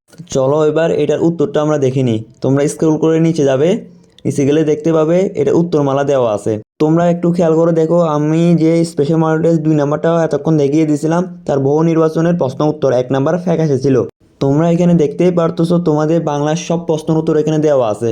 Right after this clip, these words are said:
সারিবদ্ধভাবে, তোমরা একটু খেয়াল করে দেখো। আর এখানে তোমাদের সুপার সাজেশন টোটাল আছে পাঁচটা, টোটাল পাঁচটাই এখানে উত্তর দেওয়া আছে। আর তোমাদের পাঁচটার উত্তর কষ্ট করে তোমরা এখানে দেখে নাও।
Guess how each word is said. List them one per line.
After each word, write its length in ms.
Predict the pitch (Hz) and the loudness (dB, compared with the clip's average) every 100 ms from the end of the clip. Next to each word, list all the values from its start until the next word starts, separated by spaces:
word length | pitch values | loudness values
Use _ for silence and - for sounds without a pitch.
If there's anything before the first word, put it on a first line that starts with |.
| 110 - | -6 -4
সারিবদ্ধভাবে, 640 | 131 135 135 135 135 156 202 - | 0 0 2 2 2 0 -2 -4
তোমরা 180 | 143 143 | -6 -4
একটু 160 | 143 165 | -2 -2
খেয়াল 200 | 170 165 143 | 0 0 2
করে 160 | 147 | 2
দেখো। 260 | 135 113 107 104 _ - | 0 -2 -4 -6 _ -8
আর 120 | 139 | -4
এখানে 400 | - 143 170 170 180 | 0 0 0 0 0
তোমাদের 360 | 165 156 160 175 | 0 0 0 -2
সুপার 280 | 175 156 170 | 0 0 0
সাজেশন 440 | 170 170 170 175 | 0 2 2 2
টোটাল 240 | 156 165 165 | 2 0 0
আছে 160 | 175 | 0
পাঁচটা, 380 | 175 143 - 175 196 196 - | -2 -4 -2 -2 -2 -4 -4
টোটাল 220 | 143 151 | -2 0
পাঁচটাই 360 | 156 139 139 160 | -2 -4 -2 0
এখানে 200 | 151 151 | 0 0
উত্তর 220 | 156 156 135 | -2 -2 0
দেওয়া 260 | 123 110 104 | 2 0 -2
আছে। 200 | 104 107 - _ _ _ - | -2 -6 -6 _ _ _ -6
আর 200 | 135 135 135 | -2 -2 -2
তোমাদের 340 | 143 156 175 175 | 0 0 -2 -4
পাঁচটার 340 | 135 - 165 | -6 -4 0
উত্তর 240 | 175 170 139 | 0 0 -2
কষ্ট 220 | 139 135 | -2 -2
করে 200 | 131 147 | 0 0
তোমরা 200 | 151 147 | 0 0
এখানে 180 | 147 151 | 0 0
দেখে 260 | 139 120 131 | 0 0 0
নাও। 180 | 139 | -2